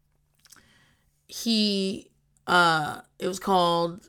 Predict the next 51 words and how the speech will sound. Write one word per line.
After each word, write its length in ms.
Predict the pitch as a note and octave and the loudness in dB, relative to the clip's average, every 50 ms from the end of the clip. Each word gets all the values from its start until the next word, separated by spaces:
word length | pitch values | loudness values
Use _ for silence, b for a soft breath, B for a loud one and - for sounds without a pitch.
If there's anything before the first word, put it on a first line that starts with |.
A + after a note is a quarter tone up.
| _ - | _ -8
Hollywood 520 | D#3+ D3 E3 E3 E3+ F3 F3+ F#3+ G#3 F#3+ | -2 0 2 4 4 4 4 4 2 2
Divas. 540 | E3 E3+ D#3+ D3 D3 D3+ D3+ D#3+ D#3 - - - - | 2 -2 -4 -2 -2 -2 -4 -4 -6 -8 -12 -12 -6
It 160 | - E3 D#3+ | -4 -4 -2
had, 280 | D3+ D3+ D3+ D3+ D#3 | -2 0 0 0 -2
like, 220 | D#3 C#3+ C#3 C3+ C#3+ | -2 -8 -8 -8 -6
Golden 640 | - F3 E3+ F3 F3 F3+ E3 F3 F3 E3+ E3+ E3+ | -4 -2 0 0 -2 -2 0 0 0 0 0 -2
on 240 | E3 E3+ E3 E3+ E3+ | -2 -4 -4 -4 -4
there. 540 | E3 D#3+ E3 E3 E3 E3 E3 D#3+ D#3 D#3+ D#3 b b b b b b b | -4 -4 -4 -4 -2 -2 -2 -2 -4 -8 -14 b b b b b b b
It 200 | - F3+ F3+ E3 | -4 -2 -2 -2
had, 800 | D#3 D3 F3 F3 E3+ E3 D#3+ D#3 D#3 D#3 D#3 D3+ D3+ D3+ D3+ C#3+ - b b b b b b b | -2 0 2 4 4 4 4 4 2 0 -2 -2 -4 -6 -8 -10 -14 b b b b b b b
fuck, 540 | b - - - - - - - - - - _ - | b -18 -14 -12 -12 -10 -10 -12 -14 -18 -16 _ -4
it 100 | C4+ C4+ | -2 2
had 140 | A#3+ D#4 C#4+ | 2 2 2
a 80 | A3+ | 2
lot 280 | F3 E3 E3 D#3+ D#3+ E3 | 2 0 2 2 2 0
of 80 | D#3 | 0
people 220 | - - E3 D#3 D3+ | -4 -8 -10 -8 -8
on 120 | D#3 D#3 D#3 | -8 -6 -6
there. 120 | D#3 D#3+ | -6 -6
I'm 120 | E3 E3+ | -8 -8
forgetting 240 | D#3 G3 G3 F#3+ F#3 | -8 -8 -6 -6 -4
their 80 | F3 E3 | -6 -6
names. 220 | D#3+ D#3 D#3 D#3 | -6 -8 -8 -6
It 60 | E3+ | -4
had 180 | E3+ F3 F3 F3 | -2 -2 -4 -4
Countess 340 | - - F3 D#3+ - E3 C#3+ | -2 -4 -4 -4 -4 -12 -10
Vaughn 280 | D3 D3+ D3+ D#3 D#3 | -6 -6 -6 -6 -6
on 140 | D3+ D3 D3 | -8 -10 -12
there, 180 | D3+ - - - B B B B B B - | -14 -14 -16 -16 B B B B B B -8
which 160 | F3 F3 F#3 | -6 -2 -2
is 120 | F3+ D#3+ | -2 -4
how 460 | - D#3+ F3 F3 E3+ E3 D#3+ D3+ - - | -2 0 2 4 4 4 2 -2 -6 -10
Niecy 420 | D3+ D#3+ E3 D#3 C3+ - E3 C#3 | -10 -8 -8 -8 -8 -10 -10 -10
got 200 | C3+ - G2+ F2 | -10 -10 -10 -10
on, 200 | F2+ - - - - - | -12 -12 -16 -18 -14 -8
or 120 | - E3 | -6 -6
how 400 | D#3+ C#3+ E3 D#3+ D#3 D3+ D3+ D#3 b b b b b | -4 -2 -2 0 0 -2 -4 -8 b b b b b
Shar 240 | - - F#3 E3+ D#3+ | -6 0 2 2 2
Jackson 320 | D#3 D3+ D3+ - - D3 | 2 -2 -4 -6 -8 -12
got 140 | C#3 D3+ - | -12 -12 -12
on 100 | A#1+ - | -12 -14
there. 140 | A2 - - B B B B B B B | -14 -16 -18 B B B B B B B
The 160 | G3+ F#3+ A#3 A#3 | -4 -2 -2 0
truth 300 | - - E4+ F#4+ F#4 - | 2 4 6 6 6 4
is, 160 | D4 C#4 B3+ | 0 -2 -2
Shar 240 | - - C4 C4 B3+ | 2 4 6 6 6
Jackson's 320 | A#3+ A3 G#3+ - F#3+ E3+ | 6 2 2 0 -6 -6
a 40 | D#3 | -4
down-ass 500 | C3 D#3 D#3 D#3 D#3 D3 D3 D3+ D3+ - | -2 -2 -2 -2 -2 -4 -6 -10 -12 -12
bitch, 380 | - - - - - - - - | -14 -16 -16 -14 -14 -14 -12 -10
okay? 420 | E3 D3 E3+ E3+ E3 D#3+ D#3+ D#3 | -6 -2 0 2 2 2 0 -4